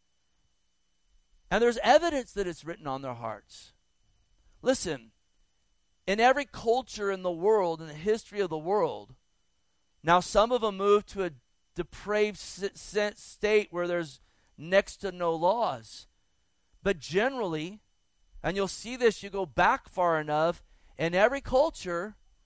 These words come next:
there are certain laws that are intact that are laws of God. If you kill someone,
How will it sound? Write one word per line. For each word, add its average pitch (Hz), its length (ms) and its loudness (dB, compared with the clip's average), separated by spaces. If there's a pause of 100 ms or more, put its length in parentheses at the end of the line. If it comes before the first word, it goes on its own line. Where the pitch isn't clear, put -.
(420)
there 214 140 4
are 285 60 0
certain 240 400 -4
laws 240 340 6
that 208 140 -4
are 202 100 -2
intact 247 480 0
that 185 120 -4
are 185 100 0
laws 202 340 4
of 190 100 -12
God. 214 480 -2 (680)
If 165 160 -6
you 196 80 -4
kill 240 260 0
someone, 311 560 0